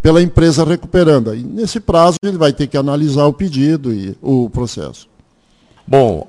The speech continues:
Speaker 2: havendo divergências, o credor procura o senhor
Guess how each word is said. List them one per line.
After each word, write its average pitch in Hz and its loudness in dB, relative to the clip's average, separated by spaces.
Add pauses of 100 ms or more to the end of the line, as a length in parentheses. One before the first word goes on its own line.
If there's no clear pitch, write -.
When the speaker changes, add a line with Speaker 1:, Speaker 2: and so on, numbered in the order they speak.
Speaker 2:
havendo 185 0
divergências, 127 -2 (260)
o 110 -6
credor 156 2 (680)
procura 123 -2 (440)
o 98 -10
senhor 113 -6